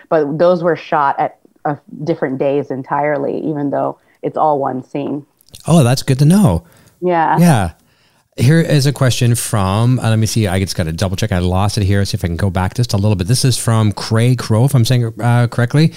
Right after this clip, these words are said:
Speaker 2: "Hi, Adrian. I loved your character. Will we see more of our beloved mouse in season six?" Fingers crossed on that one. Maybe we don't know, or do we know, or?
Speaker 1: We don't. I, I'm just like you guys, honestly. Um, you know, I understand that, uh, on a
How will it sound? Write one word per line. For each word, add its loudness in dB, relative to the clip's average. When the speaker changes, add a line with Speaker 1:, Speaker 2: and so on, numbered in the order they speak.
Speaker 2:
"Hi, 0
Adrian. 0
I -2
loved 0
your 0
character. -2
Will 2
we 2
see 0
more 2
of -2
our 0
beloved 0
mouse 0
in 0
season 0
six?" -2
Fingers -8
crossed -4
on -2
that 0
one. 2
Maybe 0
we 2
don't 0
know, 2
or 2
do 2
we 4
know, 4
or? 2
Speaker 1:
We 4
don't. 4
I, 2
I'm 2
just 2
like 2
you 0
guys, 4
honestly. 2
Um, 0
you -2
know, 0
I 0
understand 0
that, 4
uh, 2
on 2
a 0